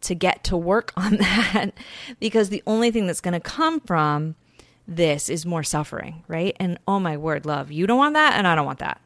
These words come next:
We're super clear about that. So one of the key questions that you ask that is my favorite question to answer, and also feels challenging to answer, is, "What is the main cause of loneliness?"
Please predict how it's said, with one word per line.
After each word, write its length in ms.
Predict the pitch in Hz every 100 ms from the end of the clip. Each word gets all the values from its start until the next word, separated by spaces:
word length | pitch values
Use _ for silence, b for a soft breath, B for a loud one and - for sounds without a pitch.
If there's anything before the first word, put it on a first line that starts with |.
| _ -
We're 80 |
super 240 | 170 196 170
clear 180 | - 143
about 220 | 139 -
that. 140 | - - _ _ _ _ _ _ _ _ - B B B B B
So 320 | - 240 208 - _
one 240 | 226 294
of 160 | 320 226
the 160 | 247 233
key 840 | - - - - 294 302 311 320 311
questions 540 | - 214 - 190 180
that 100 | 185
you 120 | - -
ask 260 | 175 156 -
that 120 | 185
is 240 | 190 170 175
my 260 | 175 165 -
favorite 480 | - 180 208 208 165
question 380 | - 170 - 151
to 180 | - -
answer, 520 | 226 247 151 147 165 -
and 120 | 202 -
also 340 | 262 330 285
feels 260 | 220 196 175
challenging 480 | - 220 302 185 160
to 100 | 165
answer, 460 | 156 156 160 160 B B B B
is, 160 | 220 196
"What 160 | 247
is 120 | 277
the 100 | 277
main 460 | 269 254 254 254 247
cause 800 | 247 - 247 262 277 277 254 202 -
of 140 | 175
loneliness?" 880 | 165 151 143 143 147 - - - -